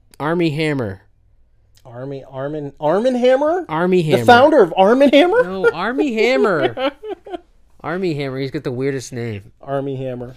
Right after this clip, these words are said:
Speaker 2: Um,
Speaker 1: Yeah.
Speaker 2: there's a guy in Japan that is, a lot of people have talked about who, like, ate someone in, like, France and, and just, like, went back to Japan and lived his best life.
Speaker 1: Wow.
Speaker 2: Yeah.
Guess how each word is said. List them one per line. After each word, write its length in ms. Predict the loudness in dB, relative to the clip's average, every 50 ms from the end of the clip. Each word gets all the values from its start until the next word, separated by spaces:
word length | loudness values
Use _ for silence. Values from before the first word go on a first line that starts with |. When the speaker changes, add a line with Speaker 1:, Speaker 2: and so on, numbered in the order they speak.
| -20 -20 -20 _ -6
Speaker 2:
Um, 220 | -4 0 0 0
Speaker 1:
Yeah. 260 | 0 -2 -4 -6 -8 -4
Speaker 2:
there's 200 | -2 -2 -2 -2
a 40 | -2
guy 180 | -2 -2 -2
in 120 | -2 -4 -4
Japan 480 | -6 -8 -10 -8 -8 -6 -6 -6 -6
that 260 | -8 -10 -12 -14 _ _ _
is, 220 | -18 -18 -18 -18 -20 _ _ _ -20 -20 -20 _ _ _ _ -20 -10
a 60 | -8 -6
lot 240 | -2 -2 -2 -2
of 40 | -4
people 240 | -8 -10 -10 -10 -10
have 100 | -10 -8
talked 280 | -8 -6 -6 -6 -8 -10
about 280 | -12 -10 -8 -8 -8 -10
who, 140 | -8 -8
like, 320 | -8 -8 -8 -10 -12 -16 -18 -12 -10
ate 200 | -10 -10 -10 -10
someone 640 | -10 -10 -10 -10 -10 -12 -14 -14 -16 -18 -20 -20 _ _ _
in, 220 | -14 -14 -12 -12 -12
like, 180 | -12 -14 -16
France 540 | _ -16 -14 -12 -12 -12 -14 -14 _ -20 -20
and, 360 | -20 -18 -18 -18 -20 -20 -20 -20 -20
and 320 | -18 -18 -18 -18 -20 -16
just, 180 | -16 -14 -12 -12
like, 200 | -14 -14 -12 -14
went 160 | -14 -12 -12
back 220 | -14 -14 -14 -16 _
to 80 | -20
Japan 440 | -20 -20 -20 _ -14 -14 -12 -12 -12
and 120 | -14 -14
lived 180 | -14 -16 -16 -18
his 100 | -20 -18
best 300 | -16 -16 -16 -16 -16 -18
life. 340 | -18 -16 -16 -18 -18 -20 _ _ _ _ _ _ _ _ _ _
Speaker 1:
Wow. 580 | -14 -12 -10 -8 -6 -6 -6 -6 -8 -8 -10 -12 -12 -10
Speaker 2:
Yeah. 340 | -8 -8 -8 -8 -10 -10 -12